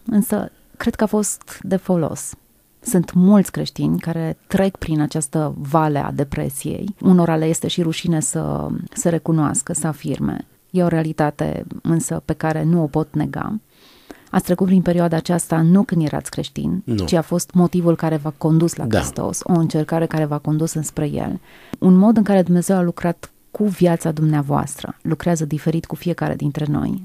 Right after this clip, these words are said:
Speaker 1: însă cred că și discuția de astăzi nu a făcut decât să sublinieze un lucru pe care îl tot amintim. Dumnezeu vorbește în moduri diferite,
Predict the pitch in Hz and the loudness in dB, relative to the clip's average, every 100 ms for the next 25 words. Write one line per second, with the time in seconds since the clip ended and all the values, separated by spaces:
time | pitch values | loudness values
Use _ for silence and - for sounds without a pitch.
0 | 202 175 - 165 - - - 214 190 - | -2 0 0 -2 -4 -6 -4 0 -2 0
1 | 190 - 196 190 170 143 143 156 - 190 | -2 0 -2 0 0 0 -2 -2 -2 2
2 | 185 190 185 185 175 175 180 - 151 156 | 4 4 2 0 0 0 0 0 0 2
3 | 165 175 165 - - 165 170 175 170 160 | 2 2 0 -4 -2 0 2 0 -2 -2
4 | 151 - 170 170 165 170 185 170 165 160 | -4 -6 -2 -2 0 0 0 2 0 0
5 | 156 - - 170 165 160 180 165 156 143 | -2 -6 -2 2 2 4 2 2 0 -2
6 | 151 - - - 165 156 147 139 143 165 | -4 -6 -8 0 2 2 0 -4 -4 -4
7 | 160 143 - - | -4 -4 -4 -6